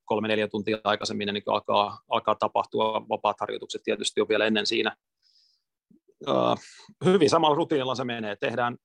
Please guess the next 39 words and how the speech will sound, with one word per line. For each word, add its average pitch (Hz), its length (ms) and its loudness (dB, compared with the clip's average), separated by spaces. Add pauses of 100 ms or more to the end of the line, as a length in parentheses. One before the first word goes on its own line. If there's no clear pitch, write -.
(380)
mä 135 80 -4
teen 123 160 -4
omia 139 240 2
töitäni 123 340 0
ja 120 60 0
Mervi 120 340 -4
tekee 117 220 -4
sit 117 140 -6
haastatteluja 110 560 0
ja 107 60 0
muita. 110 300 -6
Ja 107 160 -6 (840)
ehkä 123 160 0
se 151 80 2
sunnuntai 151 640 4
on, 131 160 0
on 131 120 0
se 135 100 2
hu-, - 180 0 (340)
jänin 143 260 2
päivä, 113 220 0
milloin 117 260 -4
itsestäkin 131 480 -8
huomaa, 113 460 0
että - 180 -10
en 117 60 -8
mä 117 60 -8
sano, 113 240 -6
että 113 140 -6
mä - 0 -
oon 113 60 0
mitenkään 113 420 -4
kireellä, 120 460 2
mutta, - 300 -6 (380)
mutta 113 180 -6
mä 123 80 0
nukun 147 320 4
yleensä 117 240 2
myöskin 117 360 -4